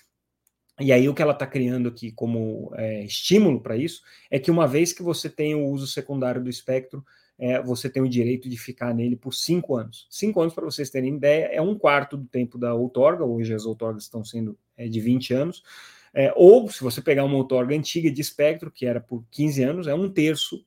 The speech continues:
né, do, do prazo da outorga. Então, assim, é muita coisa e certamente isso vai fazer com que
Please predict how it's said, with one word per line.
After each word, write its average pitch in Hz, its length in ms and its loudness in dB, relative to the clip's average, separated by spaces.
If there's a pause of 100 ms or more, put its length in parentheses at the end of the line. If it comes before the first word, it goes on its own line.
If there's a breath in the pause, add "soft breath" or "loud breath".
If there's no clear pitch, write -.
(120)
né, 135 240 -2
do, 127 340 -6
do 131 120 -6
prazo 123 400 -4
da 127 140 -4
outorga. 107 400 -8
Então, 120 240 -4
assim, 113 260 -6 (420 loud breath)
é 123 120 2
muita 160 400 6
coisa 160 640 2
e 135 400 0
certamente 151 880 0
isso 135 420 -8
vai 127 200 -2
fazer 127 320 -4
com 139 180 -10
que 139 320 -8